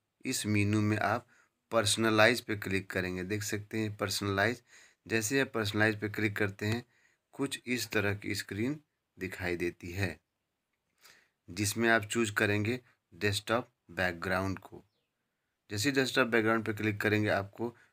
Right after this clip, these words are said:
बैकग्राउंड से रिलेटेड बहुत सारी पिक्चर्स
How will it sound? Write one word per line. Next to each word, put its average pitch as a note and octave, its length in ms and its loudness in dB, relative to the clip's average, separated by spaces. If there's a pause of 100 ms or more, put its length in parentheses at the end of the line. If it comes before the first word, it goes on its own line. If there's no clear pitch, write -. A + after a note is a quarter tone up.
(160)
बैकग्राउंड G#2 440 2
से G#2+ 120 -4
रिलेटेड G2+ 360 0
बहुत G2 340 -2
सारी G#2 340 0 (340)
पिक्चर्स A2 540 -2